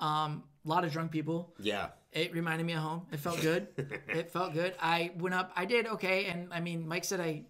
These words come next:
Speaker 1: did well. He said, like, "You did really well. You think you killed it." And he said, uh, uh, he's like, "I've seen a lot of people bomb here."
Speaker 2: When's the last time you had hosted before that?
Speaker 1: Dude, such a long time ago. I have, I can't remember. I couldn't even call. I couldn't even tell you.
Speaker 2: Damn.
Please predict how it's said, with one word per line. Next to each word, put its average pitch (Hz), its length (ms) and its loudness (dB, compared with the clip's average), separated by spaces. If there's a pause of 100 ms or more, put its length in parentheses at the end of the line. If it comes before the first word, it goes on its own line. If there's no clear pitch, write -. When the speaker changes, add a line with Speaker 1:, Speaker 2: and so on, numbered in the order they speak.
(240)
Speaker 1:
did 170 160 -4
well. 151 180 -2
He 160 120 -2
said, 156 140 -6
like, 147 180 -6
"You 165 60 -6
did 165 160 -4
really 165 200 -2
well. 156 240 -2
You 156 100 -4
think 151 220 -6
you 143 60 -16
killed 156 260 -4
it." 160 200 -4 (440)
And 143 180 0
he 147 120 0
said, 147 240 -2
uh, 143 240 -4 (680)
uh, 127 120 -8
he's 139 200 0
like, 135 200 -4
"I've 143 100 -4
seen 147 120 -2
a 147 40 -2
lot 143 100 0
of 135 80 -4
people 139 320 -4 (460)
bomb 143 300 -2
here." 151 200 0 (640)
Speaker 2:
When's 147 220 6
the 175 60 0
last 175 180 0
time 175 120 4
you 151 120 6
had 95 100 0
hosted 113 400 -2
before - 300 -10
that? - 240 -14 (360)
Speaker 1:
Dude, 147 320 -4
such - 260 -6
a 202 40 -6
long 180 280 -4
time 165 220 -6
ago. 147 160 -6
I 147 100 -2
have, 156 280 -2 (260)
I 143 100 -4
can't 143 240 -4
remember. 139 180 -10
I 143 40 -4
couldn't 147 200 -4
even 143 120 2
call. 147 300 -6
I 143 60 -2
couldn't 147 160 -2
even 143 160 -2
tell 135 160 -8
you. 143 80 -10 (340)
Speaker 2:
Damn. 87 280 -6